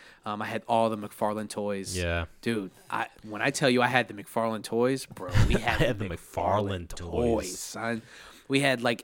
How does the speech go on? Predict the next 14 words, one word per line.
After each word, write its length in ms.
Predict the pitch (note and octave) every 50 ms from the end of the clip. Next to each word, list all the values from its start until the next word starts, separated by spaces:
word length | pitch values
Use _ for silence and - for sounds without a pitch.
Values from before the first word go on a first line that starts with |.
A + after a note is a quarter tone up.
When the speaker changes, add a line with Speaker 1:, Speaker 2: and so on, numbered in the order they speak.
| - -
Speaker 1:
every 380 | C#3 D3+ D3+ C3+ C#3+ C#3+ C3 C#3
iteration 460 | C#3 C3+ C3+ B2+ B2+ B2 - - B2
of 80 | A2
Spawn. 500 | - - - A#2+ A#2+ A#2 A#2 A#2 A#2 A#2
We 100 | A2+ A2
had 120 | F2 - E2+
a 40 | E2
Speaker 2:
Yeah. 140 | D#2+ D#2+ E2
Speaker 1:
bunch 200 | A#2+ A#2+ - -
of 140 | A#2 - -
Violators. 1080 | - A#2 A#2+ B2 B2+ B2 A#2+ B2 A#2+ A#2 A#2+ A#2 A#2 A2+ A#2 A2+ A2+ A2 - - - - - - - - - - - - - - - _ _ _ -
Um, 520 | B2+ A#2+ A#2 A#2 A#2 A#2 A2 A2 A2 - _ _ _ _ _ _ _ _ _ _ _ _ _ _ _ -
and 140 | D#3 D#3 -
so 440 | - - E3+ D#3 D3+ D3 C#3+ -